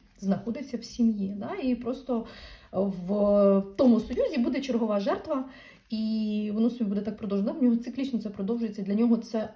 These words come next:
ок. Якщо ти, колишня дружина, із ним розлучилась, тут іде: жінка заблокувала чоловіка, тому що ти розумієш, що для твого блага,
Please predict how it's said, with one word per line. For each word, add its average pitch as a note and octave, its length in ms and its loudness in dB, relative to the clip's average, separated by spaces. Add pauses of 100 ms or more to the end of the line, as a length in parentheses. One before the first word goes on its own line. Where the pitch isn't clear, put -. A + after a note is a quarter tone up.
(140)
ок. G3+ 400 2 (600)
Якщо A3 800 -2 (160)
ти, A3 440 0
колишня B3+ 600 0 (180)
дружина, G3 420 -2
із G3+ 200 -6
ним G3 120 2
розлучилась, A3+ 600 -2 (200)
тут D#4+ 200 -4
іде: A3 440 2
жінка G3 640 2 (100)
заблокувала G#3 880 2 (140)
чоловіка, G#3+ 800 0 (420)
тому B3+ 360 8
що D#4+ 500 0 (300)
ти C#4 160 6
розумієш, A#3 800 4
що A3+ 520 4 (600)
для G#3+ 200 4
твого A#3 520 2
блага, F#3+ 520 0